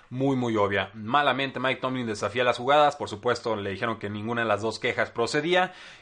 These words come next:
y pues finalmente ya sabemos que esto del tema de los retos y los referees con todas sus inseguridades e incapacidades,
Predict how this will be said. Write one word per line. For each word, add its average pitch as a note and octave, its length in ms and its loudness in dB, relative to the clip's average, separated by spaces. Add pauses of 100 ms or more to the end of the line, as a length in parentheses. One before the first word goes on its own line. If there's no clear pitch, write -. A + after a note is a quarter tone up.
y A#2 200 -4
pues A2 280 -2
finalmente B2 1200 0 (240)
ya A#2 180 2
sabemos G#2+ 460 -4
que G2+ 80 -8
esto G2 180 -8
del G2 180 -2
tema A2 220 -2
de G2+ 80 0
los G2 160 -2
retos A2 380 -2
y - 20 -8
los G2 140 -8
referees G#2+ 340 -2
con G2+ 200 -8
todas A2+ 200 2
sus G2+ 160 -8
inseguridades G#2 600 -2
e G#2 40 -8
incapacidades, C3 720 2